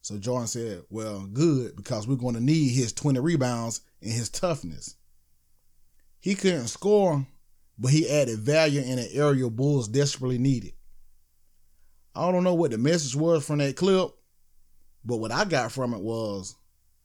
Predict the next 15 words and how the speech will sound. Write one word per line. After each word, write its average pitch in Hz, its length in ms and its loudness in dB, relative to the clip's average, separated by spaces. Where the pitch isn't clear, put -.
build 170 340 4
you 160 140 4
a 139 80 2
team 175 340 2
that's 131 140 2
going 131 220 0
to 104 80 -6
fight 160 320 -2
for 160 120 -2
you 151 380 0
and 120 140 0
also 135 320 2
fight 120 320 -2
with 143 320 2
you. 87 240 -8